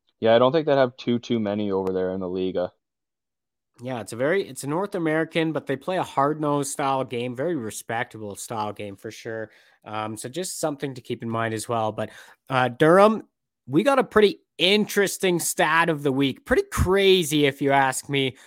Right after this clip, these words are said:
Speaker 2: Why don't you hit the fans with it?
Speaker 1: This is a neat one that I actually saw, like, I'm not kidding, four hours ago. So probably, like, three hours before we started recording the podcast. Tonight's game of Dallas versus Seattle will be the first game in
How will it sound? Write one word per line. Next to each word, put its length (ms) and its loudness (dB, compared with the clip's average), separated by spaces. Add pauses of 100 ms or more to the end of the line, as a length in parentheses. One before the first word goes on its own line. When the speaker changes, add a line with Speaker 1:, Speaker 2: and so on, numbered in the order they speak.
(140)
Speaker 2:
Why 140 0
don't 160 -2
you 140 -2
hit 340 -4
the 120 -6
fans 460 -6
with 160 -8
it? 140 -16 (880)
Speaker 1:
This 220 -4
is 120 -2
a 80 4
neat 360 2
one 240 0
that 100 0
I 120 4
actually 440 2
saw, 380 4
like, 320 -2 (320)
I'm 160 -4
not 180 0
kidding, 320 -4 (140)
four 260 2
hours 400 -2
ago. 320 -2
So 140 -10
probably, 300 -4
like, 120 -4
three 300 -2
hours 320 2
before 320 -2
we 100 -6
started 320 -4
recording 400 -4
the 80 -8
podcast. 640 0 (640)
Tonight's 460 0
game 380 0
of 240 -2
Dallas 500 2
versus 420 -2
Seattle 720 0
will 160 -2
be 140 -2
the 120 -2
first 400 -2
game 380 0
in 160 -8